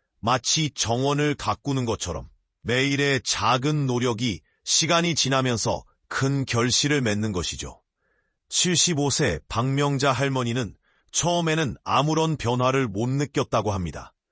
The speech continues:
하지만 삼 개월째부터 무릎 통증이 눈에 띄게 감소했고 육 개월이 지나자 이십 년 동안 달고 살던 진통제를 끊을 수 있었습니다.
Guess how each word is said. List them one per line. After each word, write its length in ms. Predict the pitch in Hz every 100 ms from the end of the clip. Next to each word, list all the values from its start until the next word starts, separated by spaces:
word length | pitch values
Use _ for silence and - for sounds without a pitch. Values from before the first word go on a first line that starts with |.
| _ _ _ -
하지만 520 | 143 131 151 143 92
삼 380 | - - 185 170
개월째부터 840 | 165 160 156 151 117 - 135 123 - _ -
무릎 420 | 101 143 170 -
통증이 540 | 170 165 - 160 147 98
눈에 300 | 127 156 156
띄게 360 | - 151 151
감소했고 800 | - 107 110 - 110 92 110 80 _ _ _ _ 90
육 240 | 139 -
개월이 360 | 175 160 156 151
지나자 520 | - 120 107 73 - _ _ -
이십 420 | 117 156 - 170
년 200 | 160 156
동안 380 | 156 143 120 82
달고 460 | - 120 135 135 143
살던 480 | 135 131 135 104 76
진통제를 800 | - 147 151 156 156 143 139 135
끊을 320 | 170 165 156
수 140 | -
있었습니다. 640 | 113 - 110 95 80 -